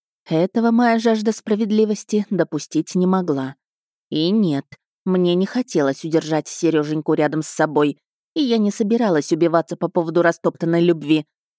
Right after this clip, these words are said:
Наоборот, поблагодарила судьбу за то, что отвела от такого никчёмного мужичонки. Иначе вся моя жизнь была бы нескончаемым забегом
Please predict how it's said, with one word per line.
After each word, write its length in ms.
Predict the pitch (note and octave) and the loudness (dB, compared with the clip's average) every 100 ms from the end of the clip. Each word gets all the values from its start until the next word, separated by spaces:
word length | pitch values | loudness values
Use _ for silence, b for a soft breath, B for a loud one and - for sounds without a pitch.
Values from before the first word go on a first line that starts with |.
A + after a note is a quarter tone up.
| _ | _
Наоборот, 640 | F3+ E3+ E3 F3 E3+ C#3+ - _ _ _ _ _ | -2 0 0 0 -2 -6 -10 _ _ _ _ _
поблагодарила 720 | B3+ A3 G#3+ G3 G#3 G#3 C#3+ | -2 0 0 0 0 0 -2
судьбу 440 | C#3+ - D#3+ F3+ A#3+ | -4 -4 -4 -4 -6
за 180 | G3 F3 | -2 -2
то, 120 | E3+ | -2
что 180 | F#3 - | -6 -4
отвела 440 | F3+ G3 A3 F#3 C#3 | -4 0 0 0 -4
от 120 | - | -6
такого 320 | D#3 E3 D3+ | -4 -2 0
никчёмного 640 | D#3 D#3+ - E3 D3 D3 | 0 -2 -4 -2 0 0
мужичонки. 720 | E3 D#3+ E3+ - D3 C3+ D3 C3+ _ _ _ _ | 0 -2 -2 -2 -4 -4 -6 -8 _ _ _ _
Иначе 440 | - G3 F#3 F3 G3 | -2 0 0 -4 -10
вся 220 | - E4 | -4 -2
моя 260 | C#4 A3+ G#3 | 0 0 0
жизнь 360 | G3+ F#3+ D#3+ | 0 0 0
была 240 | D#3+ E3+ E3 | 2 2 2
бы 100 | E3 | 0
нескончаемым 800 | D#3+ - E3 E3 D4+ C4 A3+ G3 | -4 -4 -4 -2 0 0 0 0
забегом 540 | F#3+ G3 G3 F3 E3+ | 0 0 0 0 -2